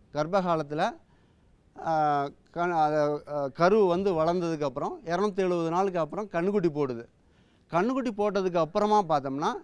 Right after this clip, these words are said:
அதனால வந்து எந்திரிக்க முடியாது. மத்தபடி பார்த்தோம்னா, ஆ, அதோட தீவனம் உட்கொள்ளும் முறை,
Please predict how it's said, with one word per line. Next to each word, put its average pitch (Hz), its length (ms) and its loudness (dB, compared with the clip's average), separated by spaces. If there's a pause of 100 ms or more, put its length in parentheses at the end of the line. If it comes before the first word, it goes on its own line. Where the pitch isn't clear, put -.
(280)
அதனால 170 460 2
வந்து 185 340 2
எந்திரிக்க 196 280 0
முடியாது. 135 360 -2 (1400)
மத்தபடி 254 380 2 (100)
பார்த்தோம்னா, 214 500 2 (160)
ஆ, 160 300 2 (180)
அதோட 170 600 4 (200)
தீவனம் 220 360 2
உட்கொள்ளும் 185 420 2
முறை, 165 420 0